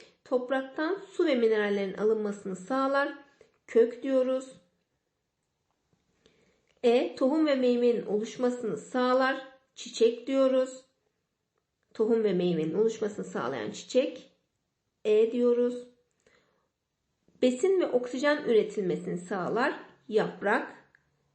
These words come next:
O halde F'nin yaprak olması gerekiyor.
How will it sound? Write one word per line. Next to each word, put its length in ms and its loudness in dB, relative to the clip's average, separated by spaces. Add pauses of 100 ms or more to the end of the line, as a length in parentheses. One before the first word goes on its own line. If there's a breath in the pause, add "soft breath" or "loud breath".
(120)
O 140 -4
halde 580 0 (280)
F'nin 680 0
yaprak 500 -2
olması 400 -2
gerekiyor. 840 -6